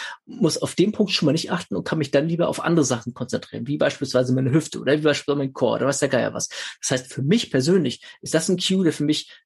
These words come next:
ein kleiner Gamechanger war und sehr viel gebracht hat. Jemand anderes, der vielleicht vom Leistungsniveau her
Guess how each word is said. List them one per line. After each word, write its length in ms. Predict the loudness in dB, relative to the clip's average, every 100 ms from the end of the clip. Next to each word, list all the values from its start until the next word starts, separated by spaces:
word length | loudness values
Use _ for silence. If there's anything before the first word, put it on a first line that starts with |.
| _
ein 100 | -8
kleiner 400 | -4 0 0 2 2
Gamechanger 600 | 2 2 2 2 4 4
war 140 | 2
und 80 | 4
sehr 100 | 0
viel 200 | 2 0
gebracht 300 | 0 0 -4
hat. 140 | -10 -12 -18 -6
Jemand 240 | 0 2 2
anderes, 480 | 0 0 0 0
der 160 | 0 0
vielleicht 340 | 2 2 0
vom 160 | -4 0
Leistungsniveau 800 | 0 0 -4 -4 -4 -2 0 2
her 220 | 2 0